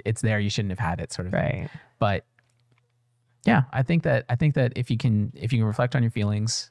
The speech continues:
Speaker 1: uh, at the time and make it as close to the time that it happened,
Speaker 2: Mm-hmm.
Speaker 1: it'll have more impact
Speaker 2: Yeah.
Speaker 1: than if you, like, let it sl-, like, it's very hard to reflect after, like, long after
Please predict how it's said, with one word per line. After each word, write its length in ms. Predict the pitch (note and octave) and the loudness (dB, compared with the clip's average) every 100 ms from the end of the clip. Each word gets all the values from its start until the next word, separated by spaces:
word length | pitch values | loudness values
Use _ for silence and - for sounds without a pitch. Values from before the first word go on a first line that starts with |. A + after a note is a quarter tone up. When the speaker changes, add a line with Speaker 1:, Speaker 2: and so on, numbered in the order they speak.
| - | -6
Speaker 1:
uh, 140 | F2+ D#2+ | -4 -2
at 160 | - - | -4 -4
the 60 | |
time 460 | G#2 G2+ G2 G2 G#2+ - - - | -2 -2 0 -2 -4 -8 -20 -8
and 160 | - A2+ | 2 4
make 220 | A#2 D3 | 4 4
it 80 | C#3 | 2
as 100 | G2+ | 0
close 400 | - - C3+ - | -2 0 0 0
to 80 | A#2+ | 0
the 100 | G#2 | 0
time 300 | - G2+ G2+ | 0 0 0
that 120 | F#2+ | -2
it 80 | F#2 | -2
happened, 560 | G2+ G#2 - E3+ D3 - _ - | -2 -4 -4 -6 -8 -14 _ 2
Speaker 2:
Mm-hmm. 260 | E3+ C3 | 4 6
Speaker 1:
it'll 140 | G#2+ G#2+ | 4 4
have 200 | G#2 G2 | 2 0
more 160 | F#2+ | 0
impact 680 | F#2 G2 - F2 - - - - - | 0 -2 -2 -4 -6 -12 -20 -10 0
Speaker 2:
Yeah. 160 | B2 | 2
Speaker 1:
than 160 | G2+ G2 | 4 2
if 180 | G2 G#2+ | 0 0
you, 540 | G2 F#2 F2 E2+ A2 - _ | 0 0 -2 -4 -6 -10 _
like, 400 | - F2 D#2 - _ _ _ G#2+ | -2 0 -2 -8 _ _ _ 0
let 320 | G#2+ G#2 F#2+ | 2 2 0
it 100 | - | -4
sl-, 240 | - - | -4 -4
like, 260 | A2 G2 - _ - - _ _ _ _ | -2 -4 -4 _ -20 -20 _ _ _ _
it's 220 | - A#2+ | 0 2
very 240 | A2+ B2 A2+ | 4 2 2
hard 340 | A2+ A2+ G#2 | 2 0 0
to 120 | - G2 | 0 -2
reflect 680 | G2 - G2 - _ - - _ _ - - _ - | -2 -2 -4 -4 _ -12 -12 _ _ -20 -20 _ -2
after, 580 | A2 G#2 - F#2 F#2 - _ | 0 0 0 0 0 -4 _
like, 260 | A2+ G2+ - - | -2 -2 -4 0
long 440 | A2+ A#2 A#2+ G#2+ | 2 2 2 0
after 420 | F2 E2+ F2 - | -2 -4 -6 -8